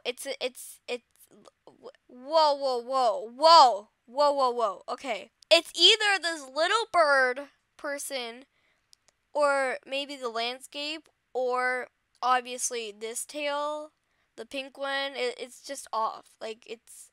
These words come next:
like, two feet longer than the other ones. Okay, new animal, guys. It's a new, new animal.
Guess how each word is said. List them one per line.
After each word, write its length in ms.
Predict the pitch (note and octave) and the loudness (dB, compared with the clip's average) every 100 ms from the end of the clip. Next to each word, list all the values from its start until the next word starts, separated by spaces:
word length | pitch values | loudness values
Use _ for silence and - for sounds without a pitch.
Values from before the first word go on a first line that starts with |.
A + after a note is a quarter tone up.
| _ | _
like, 200 | A3+ G#3+ _ _ - | -18 -18 _ _ -20
two 140 | C4 | -20
feet 300 | - C4 - | -18 -18 -16
longer 440 | A3+ A#3 A#3 G3 G#3 | -12 -12 -12 -14 -14
than 140 | A3 | -16
the 80 | G#3+ | -14
other 220 | G3+ G3+ | -16 -16
ones. 360 | F#3 D#3+ A3 - - _ _ _ _ _ _ - | -18 -20 -20 -20 -20 _ _ _ _ _ _ -20
Okay, 220 | A3+ A3+ | -14 -14
new 160 | A3+ | -14
animal, 320 | A#3+ A3+ G#3+ G3+ | -14 -14 -14 -12
guys. 400 | G#3 G3+ G#3 - | -12 -12 -16 -20
It's 140 | A3 | -20
a 40 | A3+ | -16
new, 320 | A#3 A#3+ A#3+ _ _ _ _ | -12 -12 -12 _ _ _ _
new 340 | A#3+ C#4+ D#4 D4 | -10 -6 -2 4
animal. 560 | C#4 D4+ C4+ A3 A3+ | 4 4 -2 -8 -10